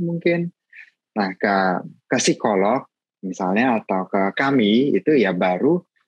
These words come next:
kalau sudah dicoba sekali, dua kali, tiga kali, masalah yang sama muncul lagi, muncul lagi, muncul lagi. Ya,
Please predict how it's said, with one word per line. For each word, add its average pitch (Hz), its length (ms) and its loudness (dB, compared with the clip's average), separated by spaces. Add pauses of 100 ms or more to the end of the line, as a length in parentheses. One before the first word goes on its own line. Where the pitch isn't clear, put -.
(140)
kalau 120 480 0 (120)
sudah 117 360 0
dicoba 127 560 0
sekali, 117 600 -2 (280)
dua 98 240 -2
kali, 113 520 0
tiga 101 280 0
kali, 120 440 2 (360)
masalah 104 400 -2
yang 104 160 -2
sama 123 320 0
muncul 110 320 0
lagi, 101 240 2
muncul 107 320 0
lagi, 95 240 0
muncul 101 320 0
lagi. 110 400 0 (640)
Ya, 101 400 0